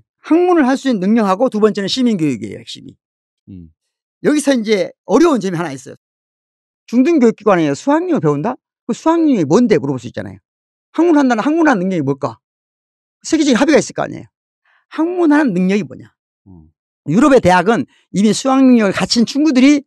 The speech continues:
Speaker 1: 대학에 오잖아요. 그럴 때 대학에서 수학 능력 교육을 하지 않아요. 그런데 우리나라,
Speaker 2: 아.
Speaker 1: 일본, 대만, 미국, 즉 미국적 대학 체계를 가진 나라, 모든 사람이 대학에 가는 나라는 대학생이 수학 능력이 없는 상태에서 대학에 와요.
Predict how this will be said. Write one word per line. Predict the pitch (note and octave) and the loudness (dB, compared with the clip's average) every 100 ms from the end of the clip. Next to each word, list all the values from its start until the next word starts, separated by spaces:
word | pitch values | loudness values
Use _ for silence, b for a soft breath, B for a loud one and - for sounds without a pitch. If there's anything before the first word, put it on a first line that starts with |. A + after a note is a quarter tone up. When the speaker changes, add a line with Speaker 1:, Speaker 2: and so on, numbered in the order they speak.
| _ | _
Speaker 1:
대학에 | E3+ F3+ | -2 0
오잖아요. | D#3 E3 C3+ A2 - _ _ _ _ _ _ | 0 -2 -4 -6 -16 _ _ _ _ _ _
그럴 | - G#3+ | -6 -2
때 | A3 F#3+ | -2 -4
대학에서 | - D#3 G#3+ B3 A#3+ A3+ | -4 0 2 4 2 2
수학 | A3 C#4 C4+ | 0 0 0
능력 | B3+ | 0
교육을 | G3 E3+ | 0 -2
하지 | G#3+ | 0
않아요. | F3+ D3 B2 G#2+ _ _ _ _ - | -2 -2 -6 -10 _ _ _ _ -6
그런데 | G3+ G#3 | 0 0
우리나라, | E3+ C4 C4+ E3+ | 2 4 4 2
Speaker 2:
아. | G2+ E2 - _ _ | -2 -12 -20 _ _
Speaker 1:
일본, | - B3+ G#3 C#3+ - _ _ _ - | 0 2 4 0 -2 _ _ _ 0
대만, | F3 A#3+ E3+ A#2 - _ _ | 2 4 2 -4 -16 _ _
미국, | D3+ A3 F3 - | 0 0 0 -8
즉 | F#3 | -10
미국적 | D3+ C4+ D4+ - D4 - | 0 0 0 -4 -6 -2
대학 | - G#3+ - | -2 -2 -2
체계를 | B3+ G3+ | -2 -2
가진 | D3+ D#3+ | -4 -6
나라, | C3+ G#2+ F2 _ _ _ _ _ _ | -6 -6 -12 _ _ _ _ _ _
모든 | D3 C4 E4+ D#4+ | 0 2 2 0
사람이 | B3+ A#3 A#3 | 0 0 -2
대학에 | D#3+ F3 F#3+ | -2 0 0
가는 | D3+ C#3+ | -2 -4
나라는 | C3 B2+ G#3 C#3+ - _ _ | -4 -2 -2 -4 -8 _ _
대학생이 | - G3+ G3 A3+ A3 C4+ - _ _ | -4 -2 -2 -2 0 -2 -4 _ _
수학 | - C4 G#3+ | -2 0 0
능력이 | F3+ G#3 | 0 0
없는 | F3 G3 B3+ | 0 2 2
상태에서 | A#3+ G#3 E3+ | 0 -2 0
대학에 | E3+ C#3 | 0 0
와요. | C3+ C#3+ | -2 -4